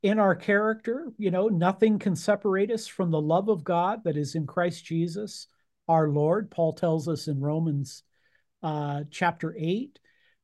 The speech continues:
Uh, God works all things together for good. You know, these are, these are things I've had to wrestle with in my life. And these are topics I've debated people from various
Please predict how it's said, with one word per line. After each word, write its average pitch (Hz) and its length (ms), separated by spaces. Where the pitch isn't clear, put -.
Uh, 165 400
God 180 280
works 185 400
all 196 220
things 202 420
together 170 480
for 143 280
good. 190 600
You 220 140
know, 220 140
these 220 400
are, 196 280
these 185 360
are 220 100
things 185 380
I've 180 240
had 170 240
to 151 140
wrestle 175 580
with 156 280
in 196 200
my 175 200
life. 135 460
And 165 440
these 185 400
are 220 100
topics 214 560
I've 180 220
debated 170 560
people 196 400
from 139 300
various 165 800